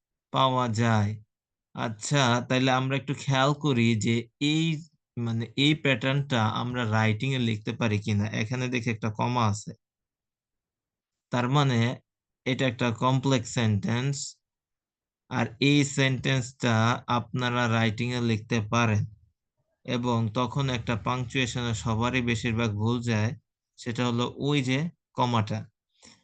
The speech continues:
এখন এইটা আপনি ঠিকভাবে দিবেন কিভাবে? যখন আপনি দুইটা সাবজেক্ট লিখবেন, দুইটা সাবজেক্ট দিয়ে দুইটা কমপ্লিট সেন্টেন্স লিখবেন, তখন আপনি and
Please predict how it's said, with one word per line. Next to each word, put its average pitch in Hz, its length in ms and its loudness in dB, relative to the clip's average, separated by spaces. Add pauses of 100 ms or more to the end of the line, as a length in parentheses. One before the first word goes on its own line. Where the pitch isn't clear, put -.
(200)
এখন 139 160 -2 (200)
এইটা 143 260 2
আপনি 135 160 0 (120)
ঠিকভাবে 123 360 0 (120)
দিবেন 123 300 0
কিভাবে? 110 280 -2 (120)
যখন 120 260 0 (120)
আপনি 120 160 -4 (120)
দুইটা 117 240 0 (120)
সাবজেক্ট 110 420 -2 (120)
লিখবেন, 113 400 2 (1400)
দুইটা 123 260 0 (120)
সাবজেক্ট 120 380 0
দিয়ে 127 160 0
দুইটা 113 180 2 (100)
কমপ্লিট 131 380 0 (120)
সেন্টেন্স 120 380 -2 (120)
লিখবেন, 113 280 0 (140)
তখন 123 300 0 (920)
আপনি 123 360 0 (220)
and 120 140 0